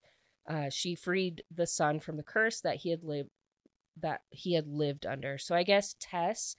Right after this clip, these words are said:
she, a long time ago, obviously, killed, like, a god's son. And because she didn't show the son mercy, her son was doomed to live as, like, the most terrible beast, that ever existed, cursed to fight and kill and suffer over and over and over,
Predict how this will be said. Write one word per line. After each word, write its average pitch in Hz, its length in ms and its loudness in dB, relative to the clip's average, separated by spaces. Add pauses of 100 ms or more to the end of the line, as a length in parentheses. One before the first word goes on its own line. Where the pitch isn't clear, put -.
(440)
she, 214 580 2 (240)
a 175 100 2
long 180 340 4
time 143 320 -2
ago, 139 160 0
obviously, 139 800 -2
killed, 190 440 2
like, 160 260 -2
a 151 120 -4
god's 151 640 -2
son. 151 540 0 (600)
And 185 360 2
because 202 280 2
she 226 140 0
didn't 202 240 2
show 180 400 4
the 175 100 2
son 165 460 0
mercy, 220 680 -4 (160)
her 196 260 2
son 175 600 0
was 165 200 -4
doomed 156 280 -2
to - 120 -10
live 147 200 0
as, 143 180 -2
like, 131 200 -8
the 139 60 -4
most 139 220 -2
terrible 139 320 0
beast, - 500 -10 (400)
that 135 140 -2
ever 208 200 6
existed, 175 600 2
cursed 165 280 -2
to 165 60 -8
fight 151 280 2
and 156 100 -4
kill 151 200 0
and 147 120 0
suffer 143 420 -2
over 180 200 2
and 170 100 2
over 151 240 0
and 143 80 0
over, 143 320 -4